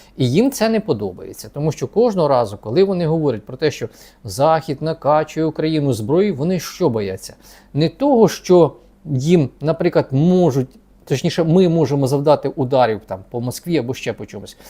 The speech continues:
Вони бояться цього, тому що їхні спроможності воювати на території України суттєво зменшаться. І вони розуміють, якщо Україні дозволять використовувати всю зброю, яку передають так, як ми забажаємо, ну,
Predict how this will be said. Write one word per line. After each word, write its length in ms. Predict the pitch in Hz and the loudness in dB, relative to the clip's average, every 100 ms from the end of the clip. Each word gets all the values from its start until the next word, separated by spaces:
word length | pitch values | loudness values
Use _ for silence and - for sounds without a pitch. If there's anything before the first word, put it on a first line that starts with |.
| - - - _ - | -20 -20 -20 _ 0
Вони 220 | 151 208 | 4 4
бояться 440 | 165 175 156 - | 4 4 4 0
цього, 420 | - - 226 247 139 | -8 -2 2 2 0
тому 440 | - 156 175 160 | 0 2 4 2
що 480 | - - 151 123 120 | 0 -2 2 2 2
їхні 440 | 139 180 - 127 | 2 2 2 -2
спроможності 720 | - 143 156 165 120 113 - | -2 0 2 4 2 -2 -2
воювати 360 | 127 139 147 - | 0 4 2 2
на 100 | 117 | -4
території 420 | 131 135 151 123 | -4 -2 -2 -2
України 440 | 127 214 302 294 208 _ - | -2 -2 -2 -4 -6 _ -20
суттєво 640 | - 185 - - 214 226 | -4 -2 -2 2 2 4
зменшаться. 720 | 170 165 233 151 107 98 - - _ - - _ | 0 0 -2 -4 -8 -12 -14 -18 _ -20 -20 _
І 80 | 147 | 0
вони 260 | 131 180 214 | 2 4 6
розуміють, 540 | 175 165 208 160 92 _ _ - | 4 4 4 2 -2 _ _ -8
якщо 340 | 127 - 247 | -6 -4 -4
Україні 680 | - 208 196 202 196 147 110 | -2 0 2 2 2 0 -2
дозволять 760 | 110 180 160 151 185 143 110 127 | 4 6 6 4 2 4 2 -2
використовувати 720 | 135 170 - - 165 131 127 | -2 -2 0 0 0 0 -4
всю 320 | - - 170 | -6 -2 0
зброю, 360 | 110 143 156 131 | 2 2 4 2
яку 220 | 127 156 | 0 -4
передають 480 | 147 135 139 123 - | -4 -2 -2 -2 0
так, 200 | 147 - | 0 -2
як 120 | - | -4
ми 140 | 135 | -4
забажаємо, 580 | 117 101 110 220 285 196 - - - - - 143 | -4 -6 -4 -2 -2 -4 -12 -20 -20 -20 -10 -2
ну, 200 | 165 | -2